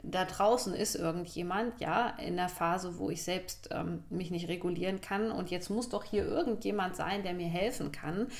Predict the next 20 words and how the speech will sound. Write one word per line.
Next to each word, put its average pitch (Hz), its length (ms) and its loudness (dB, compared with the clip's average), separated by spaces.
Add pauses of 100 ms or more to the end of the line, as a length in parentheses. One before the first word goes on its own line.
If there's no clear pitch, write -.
(680)
dann 180 160 4
triggert 214 360 6
das 196 180 4
natürlich 196 480 0
auch 185 160 2
in 175 80 0
dem 185 220 2
Fall 185 240 2
noch 170 160 2
mehr 180 360 2
Trauma 175 520 0
einfach 165 500 -4
an, 180 300 0
wenn 175 160 0
du 180 80 0
auf - 160 0
einmal 165 200 0
merkst, 175 300 -2
oh 160 40 -2
Gott, - 300 -2